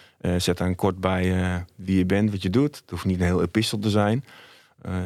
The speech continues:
waar je denkt dat je, eh, eh, nou ja, wel een beetje wat je ook zelf denkt, weet je, wat je kan met deze muziek en waar je heen wil over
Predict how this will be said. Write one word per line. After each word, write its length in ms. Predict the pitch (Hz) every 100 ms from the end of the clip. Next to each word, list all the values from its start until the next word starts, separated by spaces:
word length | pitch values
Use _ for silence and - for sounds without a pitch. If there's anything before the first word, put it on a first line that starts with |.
| 95
waar 200 | 90 92
je 140 | 92
denkt 360 | 92 104 127 -
dat 160 | 113 113
je, 380 | 110 104 - - -
eh, 240 | 76 92
eh, 240 | 92 92 87 - _ _ _ _ _ _ _ _ _ _ _ -
nou 200 | 190 127
ja, 160 | 127
wel 140 | 101 117
een 80 |
beetje 260 | 104 107 98
wat 80 | 92
je 60 |
ook 80 | 90
zelf 260 | - 92 82
denkt, 260 | 95 127
weet 140 | 139 139
je, 80 | 120
wat 100 | 104
je 60 |
kan 220 | 90 107 123
met 100 | 135
deze 260 | 120 120
muziek 280 | 110 120 -
en 60 | 120
waar 160 | 104
je 60 | 98
heen 220 | 104 117
wil 160 | 107 104
over 240 | 98 98